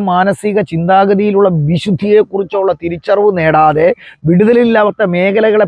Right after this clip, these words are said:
പൊതിഞ്ഞു പിടിച്ചുകൊണ്ട് പരിശുദ്ധാത്മാവിനെതിരായിട്ടുള്ള വലിയ തെറ്റുകൾ തെറ്റാണെന്ന് അറിഞ്ഞുകൊണ്ട്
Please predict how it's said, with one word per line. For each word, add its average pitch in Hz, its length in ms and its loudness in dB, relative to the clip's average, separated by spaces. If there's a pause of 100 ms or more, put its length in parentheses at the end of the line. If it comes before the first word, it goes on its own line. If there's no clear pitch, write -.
പൊതിഞ്ഞു 202 380 0
പിടിച്ചുകൊണ്ട് 160 600 -2 (420)
പരിശുദ്ധാത്മാവിനെതിരായിട്ടുള്ള 208 1700 0 (120)
വലിയ 185 340 0
തെറ്റുകൾ 190 340 -2 (120)
തെറ്റാണെന്ന് 202 580 0
അറിഞ്ഞുകൊണ്ട് 190 500 0